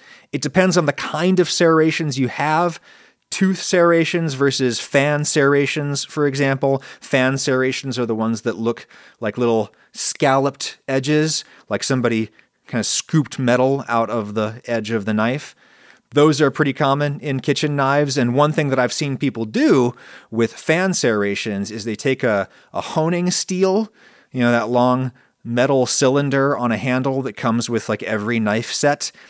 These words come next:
You take the honing steel and you set it into one of those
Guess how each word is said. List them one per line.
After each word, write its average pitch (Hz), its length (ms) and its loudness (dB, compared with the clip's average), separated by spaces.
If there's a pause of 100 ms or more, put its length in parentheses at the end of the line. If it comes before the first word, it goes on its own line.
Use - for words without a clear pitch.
(140)
You 117 100 -6
take 147 220 -2
the 143 100 -2
honing 160 320 0
steel 143 480 -2 (240)
and 120 140 -4
you 113 80 -2
set - 440 2
it 139 200 -2 (100)
into 160 640 0
one 123 280 2
of 117 180 -2
those 117 380 0